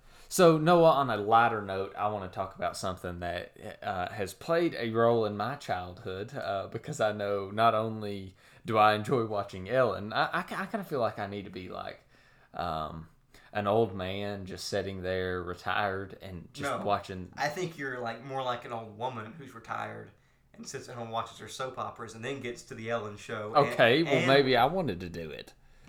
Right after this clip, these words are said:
Speaker 1: I'm, I'm gonna start a new generation. Okay, just
Speaker 2: Okay.
Speaker 1: my, just whole, my whole style.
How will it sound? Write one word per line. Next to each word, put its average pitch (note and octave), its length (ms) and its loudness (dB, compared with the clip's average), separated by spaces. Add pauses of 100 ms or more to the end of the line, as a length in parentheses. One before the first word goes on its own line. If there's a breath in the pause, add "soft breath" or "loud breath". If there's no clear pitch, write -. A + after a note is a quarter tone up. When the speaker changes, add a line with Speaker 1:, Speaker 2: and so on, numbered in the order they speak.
(340 soft breath)
Speaker 1:
I'm, A2+ 180 6
I'm C3+ 120 2
gonna G3 180 2
start B2+ 320 2
a A#2+ 40 2
new A2 200 -4
generation. A#2+ 600 -8 (460)
Okay, B2 300 -6
just C3+ 160 -6
Speaker 2:
Okay. - 280 -6
Speaker 1:
my, - 40 -12
just A2+ 180 -4 (400)
whole, - 240 -6
my B2 180 0
whole D#3+ 220 -2
style. - 680 0